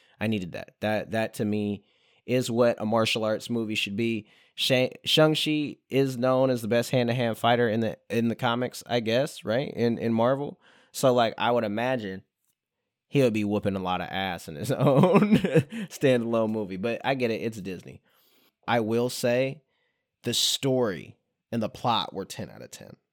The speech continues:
The story and the plot were so good because it was all, it was all about, "I won't give it away. I won't give it away." But that was a ten out of ten for me personally. So definitely go check it out.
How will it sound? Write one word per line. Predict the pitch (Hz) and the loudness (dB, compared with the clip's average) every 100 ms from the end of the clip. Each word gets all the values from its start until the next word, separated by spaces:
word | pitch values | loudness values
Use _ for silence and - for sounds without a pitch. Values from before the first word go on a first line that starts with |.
| _ _ | _ _
The | 127 | -4
story | - 165 165 170 | 0 2 6 6
and | 156 | 6
the | 131 | 2
plot | - 123 - | 0 0 0
were | 87 | -6
so | - - - 110 117 110 110 | -6 -6 -6 -4 -4 -4 -6
good | - 90 64 - - | -8 -8 -8 -12 -12
because | - 107 107 | -12 -8 -8
it | 98 | -8
was | 101 | -2
all, | 120 123 123 117 - _ - _ | 2 4 4 2 -2 _ -20 _
it | - | -4
was | 127 | 2
all | 135 131 | 6 6
about, | 123 120 113 - _ _ _ _ _ _ _ _ _ _ _ - | 4 0 0 -4 _ _ _ _ _ _ _ _ _ _ _ -2
"I | 156 143 | 0 0
won't | 127 107 | 0 -4
give | 92 | -8
it | 73 | -12
away. | - - _ - | -18 -20 _ -6
I | 135 | -2
won't | 127 120 | 0 -2
give | 104 | -6
it | |
away." | 71 57 - | -12 -16 -8
But | 127 120 104 | -4 -4 -2
that | 127 143 147 | 0 0 0
was | 131 | -2
a | 117 | -4
ten | 101 127 | -4 -2
out | 117 | -2
of | 113 | -4
ten | - 110 101 95 _ _ _ | -6 -6 -6 -10 _ _ _
for | - 139 127 | 0 2 4
me | 117 110 | 2 -4
personally. | - 104 95 95 82 | -4 -6 -6 -10 -8
So | 123 | -4
definitely | 113 160 208 208 | 0 2 0 0
go | 175 | 0
check | 123 123 | 0 -2
it | 101 | -4
out. | 92 - | -6 -10